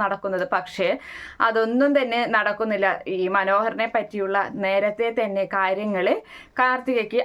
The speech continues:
അറിയാമായിരുന്നത് കൊണ്ട് തന്നെ മനോഹറിൻ്റെ വലയിൽ കാർത്തിക വീഴുന്നില്ല. പക്ഷേ മനോഹറിന് നല്ല പണി തന്നെ കൊടുക്കുന്നുണ്ട്. കാര്യങ്ങളൊക്കെ തന്നെ കല്യാണിയെയും കിരണിനെ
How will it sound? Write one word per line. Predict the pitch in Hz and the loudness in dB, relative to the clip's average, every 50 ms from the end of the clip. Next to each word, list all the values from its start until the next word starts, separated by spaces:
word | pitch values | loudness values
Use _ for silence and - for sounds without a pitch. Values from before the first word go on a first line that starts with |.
| - 220 | 2 2
അറിയാമായിരുന്നത് | 214 208 208 208 208 214 220 220 214 196 196 196 196 190 202 202 196 190 202 196 | 2 2 2 2 2 2 2 2 2 2 2 2 0 0 0 0 0 0 0 0
കൊണ്ട് | 208 196 190 202 196 214 | -2 -2 -2 -2 -2 -2
തന്നെ | 202 190 175 180 190 208 202 180 - - _ _ _ - | -2 -2 -2 0 -2 -2 -2 -4 -10 -16 _ _ _ -4
മനോഹറിൻ്റെ | 214 214 226 226 233 233 240 233 240 240 247 247 | -2 0 0 0 0 0 0 0 0 2 2 2
വലയിൽ | 240 226 220 202 196 196 196 220 285 330 - - | 2 2 2 0 0 2 2 2 0 0 -2 -6
കാർത്തിക | 214 208 180 180 - - 190 208 202 202 | -4 -4 -4 -4 -6 -6 -6 -6 -4 -4
വീഴുന്നില്ല. | 202 196 190 214 208 196 175 175 180 180 190 | -4 -4 -2 -2 -4 -4 -2 -4 -4 -4 -6
പക്ഷേ | 180 165 - - 180 165 170 190 202 | -6 -6 -6 -4 -2 -2 -2 0 -2
മനോഹറിന് | 190 190 185 190 196 208 208 240 254 214 196 196 196 202 196 | -2 -2 0 2 0 0 0 -2 -4 -4 -4 -4 -2 -2 -2
നല്ല | 185 190 196 208 240 269 277 - | -2 -2 -2 -2 -2 -2 0 0
പണി | 240 208 202 208 208 | -2 -2 -2 -2 -2
തന്നെ | 226 214 196 196 190 - | -2 0 0 -2 -2 -2
കൊടുക്കുന്നുണ്ട്. | 202 185 190 170 202 202 202 196 175 185 208 262 - - - - - - - - | -2 -4 -4 -4 -6 -4 -4 -2 0 0 -2 -2 -4 -12 -16 -16 -16 -8 -2 2
കാര്യങ്ങളൊക്കെ | 302 294 294 302 294 311 311 320 320 302 269 262 - 269 254 254 | 4 4 4 4 2 2 2 2 2 2 2 0 -2 -4 0 0
തന്നെ | 262 254 220 220 220 220 | 0 0 0 -2 -2 -2
കല്യാണിയെയും | 226 226 214 220 220 214 214 214 220 214 214 214 214 214 | -2 -2 0 0 0 0 0 0 -2 -2 -2 -2 -4 -4
കിരണിനെ | - 226 208 196 196 190 185 185 | -4 -4 -2 -2 -2 -2 -2 -2